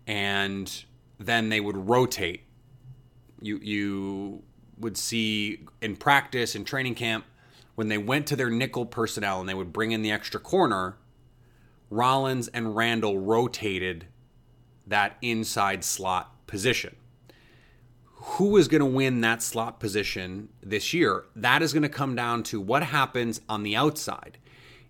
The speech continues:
Is Green Bay going to play Tramon Williams there, and does Jaire, Jaire Alexander win the nickel role? I think that seems like the most logical solution. That is,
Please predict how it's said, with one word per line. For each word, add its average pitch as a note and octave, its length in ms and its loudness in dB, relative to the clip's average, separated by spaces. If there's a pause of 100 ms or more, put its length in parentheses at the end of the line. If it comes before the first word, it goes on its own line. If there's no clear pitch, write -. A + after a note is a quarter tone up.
(140)
Is D#3+ 300 8
Green D3 380 4
Bay B2+ 240 4
going A#2 320 0
to A2+ 100 -2
play A2 320 0
Tramon G2+ 420 -2
Williams A2 420 0
there, G2 360 -2
and G#2 340 -4
does A#2 220 -2
Jaire, A2 480 2 (140)
Jaire G#2+ 480 4
Alexander G#2 600 0
win A#2 640 -2
the A2+ 120 0
nickel G#2 640 -2
role? A#2+ 560 2 (240)
I C3+ 120 0
think D3 260 2
that D#3 240 0
seems D3+ 360 4
like A#2+ 220 -2
the A#2+ 80 -2
most A2 460 0
logical G2 680 -4
solution. - 640 -8 (680)
That B2 200 4
is, A2+ 160 -2